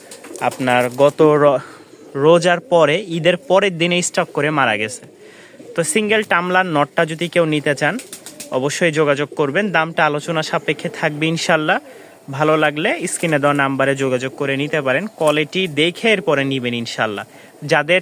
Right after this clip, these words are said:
টামলার সম্পর্কে আইডিয়া আছে, তারাই যোগাযোগ করবেন। ওই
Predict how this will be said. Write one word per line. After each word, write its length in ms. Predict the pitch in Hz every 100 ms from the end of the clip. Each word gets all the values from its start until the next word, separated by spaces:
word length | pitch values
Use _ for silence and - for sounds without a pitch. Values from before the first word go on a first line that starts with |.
| -
টামলার 420 | 160 143 151 160 -
সম্পর্কে 500 | 170 151 160 151 156 156 123
আইডিয়া 340 | 135 135 143 135 127
আছে, 200 | - 220
তারাই 340 | - 170 190 330 - - - -
যোগাযোগ 380 | 139 147 143 147
করবেন। 340 | 175 156 127 101 - - - -
ওই 100 | -